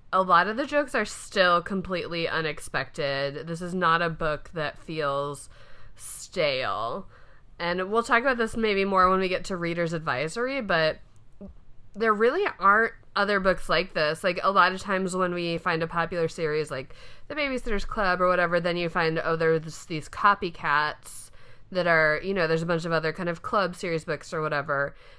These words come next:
There's not a lot that's really like this, and I think there's just something so unique about the sensibility and the humor that, uh, maybe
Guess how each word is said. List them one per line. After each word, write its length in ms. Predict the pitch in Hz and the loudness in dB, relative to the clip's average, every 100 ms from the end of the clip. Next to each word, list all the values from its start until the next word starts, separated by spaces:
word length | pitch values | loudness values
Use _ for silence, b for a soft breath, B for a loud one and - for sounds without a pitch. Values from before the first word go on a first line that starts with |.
| b | b
There's 320 | 220 240 240 | 0 0 0
not 340 | 233 233 262 415 | 0 4 6 6
a 120 | 403 | 2
lot 640 | 240 180 202 208 196 170 - - | -2 0 6 8 6 4 -2 -6
that's 220 | 185 175 | -6 -2
really 260 | 196 175 165 | 0 2 2
like 280 | 180 214 | 2 0
this, 200 | - 170 | 0 -2
and 80 | 180 | 0
I 80 | 170 | 0
think 220 | 170 202 | 0 -2
there's 220 | 202 190 | -2 -4
just 120 | 185 175 | -4 -6
something 280 | 190 175 | -4 -4
so 220 | 170 202 170 | -4 0 0
unique 540 | 170 160 160 156 151 | 0 -2 -2 -4 -4
about 640 | - 156 143 147 151 151 | -6 -2 2 4 4 0
the 80 | 160 | -6
sensibility 800 | - 156 139 151 196 214 208 196 | -6 -6 -6 -6 -2 -2 0 0
and 100 | 156 | -2
the 60 | 151 | -4
humor 560 | 208 185 175 165 160 | -4 -2 0 2 2
that, 400 | 156 147 143 147 - b b b b - | 0 0 0 -2 -6 b b b b 0
uh, 680 | 196 202 202 202 202 208 214 | 2 4 0 -2 -2 -4 -4
maybe 520 | 214 220 233 233 233 | -4 -4 -2 -6 -6